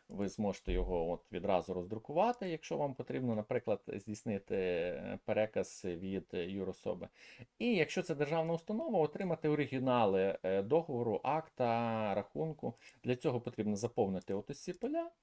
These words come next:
і натиснути «Отримати оригінали». Далі вам, з вами зв'яжуться, уточнять деталі і, е, з-,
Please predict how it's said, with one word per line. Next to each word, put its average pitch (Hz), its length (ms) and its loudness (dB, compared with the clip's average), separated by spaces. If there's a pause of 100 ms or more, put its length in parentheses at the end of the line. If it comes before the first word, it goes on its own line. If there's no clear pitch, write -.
(160)
і 226 120 -2
натиснути 131 640 -2
«Отримати 107 480 0
оригінали». 92 640 -2
Далі 160 320 0
вам, 123 280 2
з 113 60 -10
вами 104 260 2
зв'яжуться, 196 560 0
уточнять 120 500 0
деталі 180 440 2
і, 214 280 -2
е, 110 460 4
з-, 104 160 -10